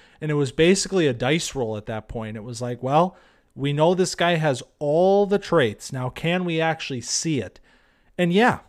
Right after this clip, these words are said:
it was rough around the edges a lot of the time. It was. Accuracy, ball placement,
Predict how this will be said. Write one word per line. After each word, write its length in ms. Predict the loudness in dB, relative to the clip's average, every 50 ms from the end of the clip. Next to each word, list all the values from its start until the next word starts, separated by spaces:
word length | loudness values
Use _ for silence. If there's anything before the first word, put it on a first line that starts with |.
| _ _ _
it 160 | 0 2 4
was 380 | 8 8 8 8 8 4 -2 -8 -12 -16 -18 _ _ -12
rough 420 | -10 -4 0 2 2 2 2 2
around 300 | 2 4 4 4 4 4
the 140 | 2 2 4
edges 400 | 2 2 0 -4 -8 -10 -14 -14 -4
a 100 | -2 -2
lot 300 | 0 2 4 4 4 4
of 80 | 4 2
the 60 | 0
time. 420 | 0 0 0 2 0 0 -4 -10 -16 _ -4
It 100 | -2 2
was. 440 | 4 4 2 2 0 -4 -12 -14 -16 _
Accuracy, 880 | -6 0 2 2 2 2 2 0 0 0 0 -2 -2 -2 0 0 0 -2
ball 340 | -2 0 2 2 4 4 2
placement, 720 | 0 0 0 0 0 0 -2 -2 0 0 0 0 -2 -4